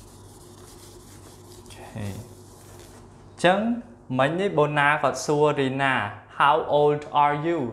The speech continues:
Ta nè miên ở dụ bồn màn. Và tọa má rì nà có chái, "I'm nine years old." Nhung miên ở dụ tám bốn năm. "And you"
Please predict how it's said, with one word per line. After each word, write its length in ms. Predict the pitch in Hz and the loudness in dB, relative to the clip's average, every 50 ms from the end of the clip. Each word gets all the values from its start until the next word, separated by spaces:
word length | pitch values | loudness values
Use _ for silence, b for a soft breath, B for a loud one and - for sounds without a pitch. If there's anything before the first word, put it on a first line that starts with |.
| 113 - | -8 -4
Ta 440 | - 151 151 156 165 170 175 185 190 190 180 175 | 0 4 4 6 6 4 4 2 -2 -4 -4 -4
nè 260 | 170 165 170 - - - | -2 -2 -2 -2 -4 -8
miên 180 | 151 156 156 147 | -8 -8 -6 -6
ở 100 | 123 123 | -6 -6
dụ 200 | 123 131 147 139 147 - | -4 -4 -6 -6 -6 -6
bồn 240 | 127 123 123 123 | -6 -6 -4 -4
màn. 420 | 135 139 139 139 131 117 107 104 104 - - b b b b b b b b b - | -4 -2 -2 0 -2 -2 -4 -8 -12 -16 -20 b b b b b b b b b -8
Và 80 | - | -6
tọa 260 | - - 151 143 135 - | 0 4 6 6 6 6
má 180 | 156 180 185 | 4 4 4
rì 160 | 175 165 147 | 2 0 -2
nà 260 | 139 139 143 143 151 156 | -2 0 0 0 2 2
có 100 | 147 127 | 0 -2
chái, 520 | 120 - - - 143 127 131 131 147 175 185 - - - - | -2 -4 -4 -2 2 4 4 4 4 4 0 -2 -8 -10 -6
"I'm 360 | 143 131 127 127 127 131 143 165 180 170 | -4 -4 -4 -4 -4 -6 -8 -10 -10 -12
nine 640 | 156 143 139 127 123 127 131 135 147 143 135 139 139 | -10 -8 -6 -6 -4 -4 -4 -6 -6 -6 -6 -4 -4
years 300 | 143 143 143 143 - - 143 | -4 -4 -6 -8 -6 -2 0
old." 280 | 170 175 160 135 117 113 - - - - - - - - - - - - | 0 0 0 -2 -4 -6 -8 -16 -20 -20 -20 -20 -20 -20 -20 -18 -10 -6
Nhung 300 | 147 147 160 165 175 175 | -4 -4 -4 -4 -4 -4
miên 160 | 170 160 160 | -4 -4 -4
ở 100 | 127 123 | -4 -4
dụ 260 | 117 120 131 143 147 147 147 - | -2 -2 0 -2 -2 -2 -4 -6
tám 260 | 131 123 117 113 113 - | -4 -4 -4 -4 -6 -6
bốn 320 | 139 127 127 123 123 127 123 - - | -4 -2 -2 -2 -4 -6 -8 -10 -6
năm. 340 | 160 156 147 135 113 104 104 104 - B B B B B B - | -4 -2 -2 -2 -4 -6 -8 -12 -16 B B B B B B -2
"And 440 | - 139 139 131 135 139 131 120 151 | 0 2 2 2 0 -2 -4 -2 -2
you" 200 | 175 180 175 | 0 0 0